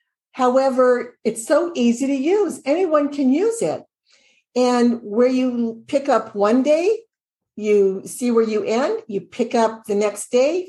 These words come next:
follow. It's a very sequential program.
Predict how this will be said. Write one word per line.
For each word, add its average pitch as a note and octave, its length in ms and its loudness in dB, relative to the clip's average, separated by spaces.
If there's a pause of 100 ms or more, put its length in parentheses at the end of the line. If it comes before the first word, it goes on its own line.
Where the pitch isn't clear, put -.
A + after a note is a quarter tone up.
follow. F#3 400 2
It's F3+ 240 -6
a G3 60 -2
very A#3 600 0 (320)
sequential B3+ 720 0
program. C#4+ 640 -2